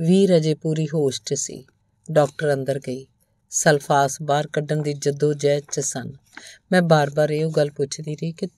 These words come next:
"ਤੂੰ ਇੰਜ ਕਿਉਂ ਕੀਤਾ? ਜੇ ਕੋਈ ਦਗਾ ਦੇ ਜਾਏ ਤਾਂ ਜ਼ਿੰਦਗੀ ਮੁੱਕ ਥੋੜ੍ਹਾ ਜਾਂਦੀ ਏ।" ਪਰ ਅਗਲੇ ਦਿਨ ਸਾਨੂੰ ਧੋਖਾ ਦੇ ਗਿਆ। ਵਿਹੜੇ ਲੱਗਾ ਰੁੱਖ ਇੱਕ ਵਾਰ ਫਿਰ ਸੁੱਕ ਗਿਆ।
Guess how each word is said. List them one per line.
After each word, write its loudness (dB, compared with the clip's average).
"ਤੂੰ 2
ਇੰਜ 6
ਕਿਉਂ 0
ਕੀਤਾ? -12
ਜੇ 4
ਕੋਈ 0
ਦਗਾ 4
ਦੇ 0
ਜਾਏ -6
ਤਾਂ -2
ਜ਼ਿੰਦਗੀ -2
ਮੁੱਕ -2
ਥੋੜ੍ਹਾ 2
ਜਾਂਦੀ -6
ਏ।" -18
ਪਰ 8
ਅਗਲੇ 2
ਦਿਨ 0
ਸਾਨੂੰ -2
ਧੋਖਾ -4
ਦੇ -6
ਗਿਆ। -18
ਵਿਹੜੇ 8
ਲੱਗਾ 4
ਰੁੱਖ -2
ਇੱਕ -4
ਵਾਰ -2
ਫਿਰ -6
ਸੁੱਕ -10
ਗਿਆ। -16